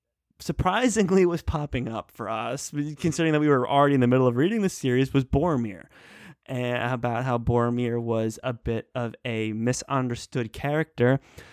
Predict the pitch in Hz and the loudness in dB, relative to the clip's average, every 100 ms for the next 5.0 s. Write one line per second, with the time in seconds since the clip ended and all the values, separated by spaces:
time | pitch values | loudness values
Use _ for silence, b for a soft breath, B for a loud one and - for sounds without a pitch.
0 | B B 147 147 151 156 151 156 - 156 | B B -2 2 2 0 2 2 2 -2
1 | 147 143 131 - 139 147 143 - 123 123 | 0 0 0 0 0 2 0 -2 -4 -6
2 | - - 170 185 175 147 131 - 131 113 | -10 -4 -2 0 -2 -2 -4 -6 -2 0
3 | 110 - - 113 - 113 110 - 117 113 | -2 -4 -4 -4 2 2 2 -2 -2 0
4 | 113 113 113 110 117 135 139 131 - - | 0 2 0 2 2 4 4 2 -2 -12